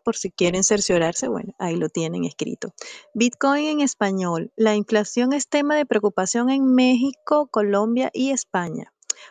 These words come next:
Bancos centrales y autoridades de la región toman medidas para combatir la inflación mientras los ciudadanos expresan su preocupación.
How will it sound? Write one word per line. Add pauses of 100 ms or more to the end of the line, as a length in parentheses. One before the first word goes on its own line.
(100)
Bancos
centrales
y
autoridades
de
la
región
toman
medidas
para
combatir
la
inflación
mientras
los
ciudadanos
expresan
su
preocupación.